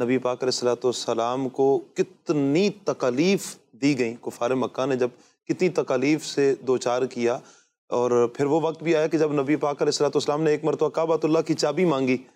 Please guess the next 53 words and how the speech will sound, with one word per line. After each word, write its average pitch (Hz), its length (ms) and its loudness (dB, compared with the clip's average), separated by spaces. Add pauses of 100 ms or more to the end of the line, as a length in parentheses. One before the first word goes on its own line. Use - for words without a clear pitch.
(300)
تو 127 100 0
چابی 139 300 0
نہیں 190 120 2
دی 139 200 0
گئی 123 120 2
تھی۔ 113 160 -6 (500)
پھر 143 80 -2
جب 147 140 0
فتح - 240 -6
مکہ 175 280 -2
ہوا 147 280 0
تو 156 120 -2
نبی 143 220 2
پاک 147 260 -4
علیہ 156 80 2
الصلوۃ 147 240 0
والسلام 131 380 -2
جب، 135 140 0 (440)
آ، 127 140 2
تشریف 143 460 0
لائے 139 220 2
تو - 220 -2
اس 156 120 -2
وقت 151 360 -4
حضور 160 200 2
علیہ 202 120 0
الصلوۃ 175 200 0
والسلام 165 440 -2
کا 156 120 0
عمل 151 200 -2
کیا 127 200 0
تھا؟ 117 180 -8
اب 135 200 -2
تو 151 160 2
حضور 135 200 0
علیہ 156 80 0
الصلوۃ 151 240 0
والسلام 143 320 -2
سب 156 240 -4
کچھ 190 200 -4
کر - 160 0
سکتے 156 320 -2
تھے۔ 123 200 -2 (580)
جنہوں 202 380 2
نے 196 220 0 (140)
پتھر 180 300 -2
مارے 170 240 0
تھے، 170 180 -2
آج 160 260 0
حضور 139 180 2
علیہ 156 100 0
الصلوۃ 156 220 0
والسلام 151 300 -4